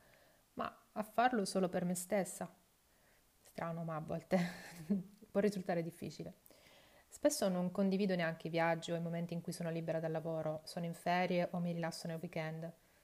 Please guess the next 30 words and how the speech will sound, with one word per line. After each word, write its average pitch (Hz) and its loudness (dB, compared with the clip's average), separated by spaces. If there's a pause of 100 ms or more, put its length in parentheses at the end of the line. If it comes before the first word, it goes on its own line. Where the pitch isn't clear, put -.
(640)
Eh, 160 -2
se - -2
mi 170 -2
seguite 170 -4
su 170 -6
Instagram 170 -4
sapete 170 -2
che 170 -2
io 165 -2
per 165 -8
tutto - -6
il 170 0
mese 170 -2
di 180 0
agosto 170 -2
ogni 170 -2
anno 165 -4
stacco - -6
completamente 165 -6
dai 160 -2
social, 160 -4
da 160 -4
Instagram 165 -8
per - -16
un 165 -8
mese, 170 -6
non 180 -4
ci - -8
sono 170 -6
totalmente. 165 -8